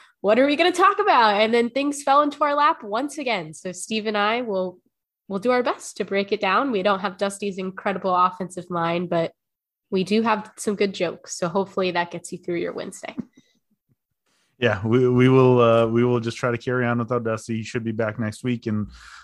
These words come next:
Speaker 2: get some, uh, hopefully some more content for you guys. But in the meantime, yeah, we'll talk about O T As and, you know, a certain quarterback showed up today and it was amazing. And,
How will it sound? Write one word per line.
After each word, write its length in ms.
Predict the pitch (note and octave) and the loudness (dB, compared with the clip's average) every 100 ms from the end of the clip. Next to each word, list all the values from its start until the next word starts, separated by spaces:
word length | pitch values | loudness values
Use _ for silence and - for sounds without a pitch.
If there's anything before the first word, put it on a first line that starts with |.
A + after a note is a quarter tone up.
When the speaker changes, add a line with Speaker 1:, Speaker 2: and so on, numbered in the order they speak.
| _ | _
Speaker 2:
get 160 | - A2 | -6 -4
some, 300 | A#2 A2+ A2 | 2 4 4
uh, 160 | G#2+ G#2+ | 4 4
hopefully 300 | C3 B2+ A#2 | 2 0 0
some 260 | B2 A#2 | 0 0
more 140 | A#2 A2+ | 0 0
content 420 | A#2+ A#2+ B2+ B2 | -2 -2 -4 -6
for 160 | C3 | -6
you 80 | B2+ | -2
guys. 160 | C3+ B2+ | 0 2
But 220 | B2+ B2 - | 0 -2 -6
in 120 | D#3 | -4
the 80 | D#3+ | 0
meantime, 360 | F3 F3 F#3+ F#3+ | 0 0 -2 -2
yeah, 120 | G#3+ | -2
we'll 160 | A2+ A2 | -2 -2
talk 240 | B2 A#2 | -2 -2
about 380 | A#2+ A#2 A#2 A2+ B2 | -2 0 0 -4 -6
O 100 | B2 | -6
T 400 | - C3+ D3 C#3+ | -4 -4 -2 -2
As 100 | B2+ | -4
and, 360 | G#2+ G#2+ G#2 - - _ - | -4 -4 -6 -10 -20 _ -6
you 40 | |
know, 200 | G#2+ G#2+ | -4 -2
a 60 | F#2+ | -2
certain 580 | - B2+ A2+ A2 G#2+ G2 | -2 -2 -4 -6 -6 -6
quarterback 540 | C#3 C3+ C#3+ C3 C3 | -2 -2 -2 -4 -8
showed 400 | - - G#2+ F#2+ | -10 -6 -4 0
up 260 | F#3 - - | 0 -2 -6
today 480 | E3 E3+ F3 F3 | -4 -2 0 0
and 100 | B2 | 0
it 60 | A2 | -2
was 220 | G2+ G2+ | -4 -6
amazing. 840 | G2 C#3+ F#3 F3+ D#3+ E3+ D#3+ D3+ | -6 -4 -2 -2 -2 -4 -2 -2
And, 340 | A2+ G#2 G2 | -2 -4 -6